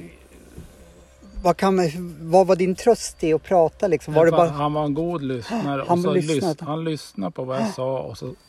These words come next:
Speaker 2: liksom ställde han om lite tankebanor åt mig, för det är lätt att fastna.
Speaker 1: Mm.
Speaker 2: För det, det dummaste man kan göra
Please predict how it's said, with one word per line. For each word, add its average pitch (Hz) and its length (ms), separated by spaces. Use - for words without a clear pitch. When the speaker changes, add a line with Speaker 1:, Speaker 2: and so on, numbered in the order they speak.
Speaker 2:
liksom 131 360
ställde 135 420
han 127 140
om 147 240
lite 120 240
tankebanor 123 840
åt 107 100
mig, 120 100
för 131 100
det 139 60
är - 20
lätt 147 220
att - 80
fastna. - 480
Speaker 1:
Mm. 143 280
Speaker 2:
För 143 80
det, 139 260
det 139 140
dummaste 139 440
man 131 140
kan 123 100
göra 135 280